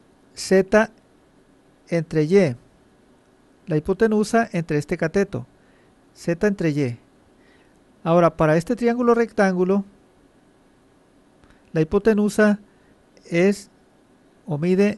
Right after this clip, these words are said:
dieciséis metros y este cateto mide cuatro metros.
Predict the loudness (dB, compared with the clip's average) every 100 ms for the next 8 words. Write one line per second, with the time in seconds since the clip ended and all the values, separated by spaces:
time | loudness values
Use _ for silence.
0 | -6 -6 -4 -4 0 0 0 -6 _ -4
1 | -2 -2 -4 -10 -14 _ _ _ _ _
2 | _ _ _ _ -8 -6 -2 -2 -2 -2
3 | -2 0 0 0 -4 _ _ 0 0 0
4 | 0 0 -2 -10 -14 _